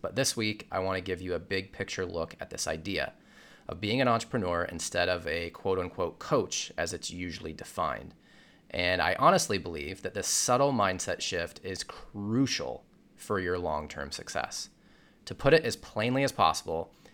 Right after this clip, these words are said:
it's because coaches often make mistakes that entrepreneurs don't. And after thinking about this for a while now, I have come up with four of the biggest distinctions between a coach's mindset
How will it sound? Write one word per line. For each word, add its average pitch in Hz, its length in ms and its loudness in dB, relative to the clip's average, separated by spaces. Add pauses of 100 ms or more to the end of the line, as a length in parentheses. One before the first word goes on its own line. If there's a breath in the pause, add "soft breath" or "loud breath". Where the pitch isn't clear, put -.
it's - 140 -8
because 104 340 -2
coaches 113 560 -2
often 95 380 2
make 92 220 -2
mistakes - 600 -2 (360 soft breath)
that 92 180 0
entrepreneurs 80 760 -6 (180)
don't. 69 320 -6 (2500 soft breath)
And 123 100 4
after 135 160 6
thinking 165 260 0
about 127 200 8
this 120 160 4
for 110 380 4
a 101 80 0
while 110 320 6
now, 76 340 -2
I 98 140 2
have 98 140 -2
come 107 280 0
up 104 220 0
with 101 340 -2
four 139 640 2
of 101 160 0
the 104 80 -2
biggest 113 440 -2
distinctions 90 680 -6
between 90 500 -8
a 87 80 -4
coach's 107 460 -4
mindset 90 600 0